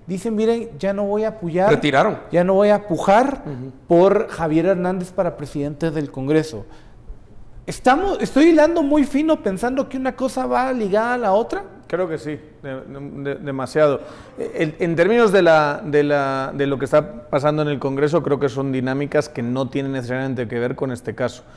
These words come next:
Speaker 3: Y que la debilidad de Jimmy Morales es una debilidad política general, esto solo es un, una, digamos, un clavo más en, eh, en, en ese proceso.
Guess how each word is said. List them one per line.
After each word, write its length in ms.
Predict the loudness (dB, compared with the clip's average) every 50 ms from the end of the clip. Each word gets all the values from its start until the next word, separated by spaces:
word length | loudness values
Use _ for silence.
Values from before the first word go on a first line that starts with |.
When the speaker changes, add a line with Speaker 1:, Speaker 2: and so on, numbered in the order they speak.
| -20 -20 -20 -20 -20 -20 -6 -4
Speaker 3:
Y 120 | -4 0
que 160 | 2 4 4
la 80 | 6 6
debilidad 480 | 4 4 4 2 2 4 6 6 8
de 100 | 6 6
Jimmy 180 | 4 4 2 2
Morales 300 | 0 2 2 2 2 2
es 40 | 2
una 100 | 0 0
debilidad 340 | 0 2 2 2 0 0 0
política 480 | 0 0 0 0 -2 -4 -2 -2 -2
general, 640 | 0 -2 -4 -4 -2 0 2 2 2 2 0 -2 -4
esto 280 | -4 -6 -2 -2 -4 -2
solo 200 | 0 2 2 0
es 160 | 0 0 -4
un, 460 | -6 -4 -4 -4 -4 -4 -4 -6 -6
una, 500 | -6 -6 -6 -4 -4 -4 -4 -4 -4 -4 -4
digamos, 280 | -4 -4 -4 -4 -4 -4
un 120 | -6 -4
clavo 280 | -2 0 0 0 0 0
más 300 | -2 -4 -4 -6 -10 -18 -20 -20 -20 -20 -20 -20 -20 -20 -20 -12 -6
en, 320 | -4 -2 -2 -2 -2 -2
eh, 460 | -4 -4 -4 -4 -4 -4 -6 -8 -10 -8
en, 240 | -8 -6 -6 -6 -6
en 160 | -6 -4 -4
ese 180 | -2 -2 -2 -2
proceso. 460 | -2 -2 -4 -2 -4 -4 -4 -10 -14